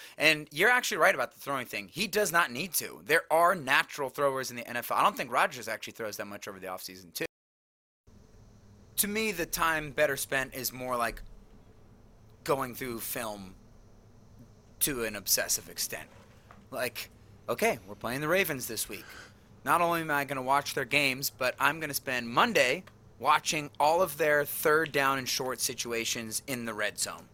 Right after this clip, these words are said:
I'm gonna see what their tendencies are. And then Monday night, I'm gonna do third down and long.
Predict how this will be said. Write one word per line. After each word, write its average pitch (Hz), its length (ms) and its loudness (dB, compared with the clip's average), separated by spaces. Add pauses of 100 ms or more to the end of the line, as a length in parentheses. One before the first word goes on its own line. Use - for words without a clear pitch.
(400)
I'm 117 80 -8
gonna 120 80 -4
see 123 120 2
what 127 120 -6
their 117 100 -2
tendencies 104 460 -8
are. 82 240 -10 (460)
And 123 140 -4
then 120 360 2 (640)
Monday 131 340 4
night, 220 300 4 (840)
I'm 180 60 4
gonna 165 160 4
do 143 220 -2
third 143 380 2
down 123 500 0 (100)
and 131 160 -2
long. 123 300 6